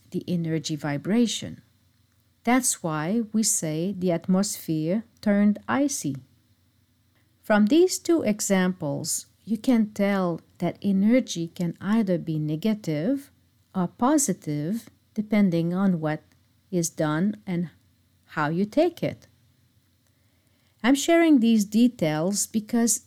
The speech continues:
it's important to understand that although invisible to the naked eye, the energy we carry has a way to impregnate itself on other people.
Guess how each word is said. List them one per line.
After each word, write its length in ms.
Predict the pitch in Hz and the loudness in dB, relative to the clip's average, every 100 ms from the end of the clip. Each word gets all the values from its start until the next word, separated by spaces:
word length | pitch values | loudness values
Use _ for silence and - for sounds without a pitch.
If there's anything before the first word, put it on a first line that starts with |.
| _ | _
it's 240 | 254 240 | -4 0
important 580 | 240 214 - 294 302 285 | 0 0 2 2 4 4
to 100 | 269 | 4
understand 520 | 240 202 - 214 226 202 | 2 2 -2 0 2 0
that 200 | 180 - - | -2 -6 -2
although 680 | 254 285 277 190 180 185 - | 2 2 2 2 2 0 -2
invisible 920 | 202 185 170 233 208 196 156 147 165 | -2 -2 2 2 2 0 -2 -4 -4
to 140 | 180 175 | -6 -6
the 120 | 160 | -2
naked 440 | 160 156 - 156 | -2 -4 -6 -6
eye, 380 | 147 139 147 208 208 _ _ _ _ | -4 -4 -4 -4 -8 _ _ _ _
the 140 | - 180 | -10 0
energy 600 | 208 202 208 233 - 240 | 4 6 6 4 4 2
we 140 | 208 | 4
carry 720 | 208 - 208 202 156 147 220 254 _ _ _ _ _ | 0 0 2 2 0 -2 -2 -4 _ _ _ _ _
has 280 | 208 208 | 2 2
a 100 | 202 | 2
way 640 | 175 180 180 170 143 160 180 _ _ _ _ _ _ _ _ | 0 0 -2 0 -2 -6 -10 _ _ _ _ _ _ _ _
to 180 | - 202 - | -8 -6 0
impregnate 840 | 214 214 285 277 214 175 175 - | 0 2 0 2 4 2 0 -4
itself 680 | 156 - - 143 143 165 - _ _ - | -4 -4 -4 -4 -4 -8 -16 _ _ -2
on 220 | 185 180 | 0 0
other 220 | 208 185 | -2 -2
people. 600 | 190 233 277 277 165 - | -2 -2 -2 -2 -10 -10